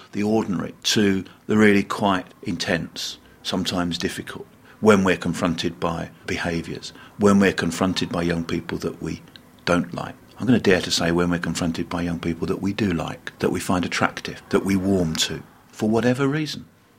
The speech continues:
Human, the same as everybody else. And if we deny that humanity, if we deny the fact that staff are human in the job they're doing, then I think we're denying something important about what they need to bring to the job on the one hand, but also what they're trying to tackle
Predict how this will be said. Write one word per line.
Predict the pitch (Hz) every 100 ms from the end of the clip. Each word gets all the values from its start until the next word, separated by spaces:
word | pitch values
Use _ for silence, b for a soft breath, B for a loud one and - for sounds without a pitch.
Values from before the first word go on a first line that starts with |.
| _ _ - _ _ -
Human, | - 113 92 85
the | 87
same | - 90
as | 87
everybody | 90 87 85 92
else. | - B -
And |
if | 123
we | 202
deny | 185 175 226 262
that | 202 -
humanity, | 123 98 82 - - - B B
if |
we | 143
deny | 147 160 202 247
the | 214
fact | - -
that | 107
staff | - 117 104 104
are |
human | 95 - - 190 156 80 - B B B B
in | - 117
the | 107
job | 120 107
they're | 101 92
doing, | 113 95 57 - _ _ _
then | 123 120
I | 120
think | 123 120 -
we're | 117
denying | 107 104 104 98
something | 95 95 98
important | 95 107 98 90
about | 87 92 87
what | 87
they | 85
need | 85 82
to |
bring | 73 110 180 226
to | -
the | 92
job | 82 78 78
on | 82
the | 85
one | 82 147 220
hand, | 147 143 - - B B B B B B
but | -
also | 135 170 - 110
what | 110
they're | -
trying | 98 101 90
to |
tackle | - - - - -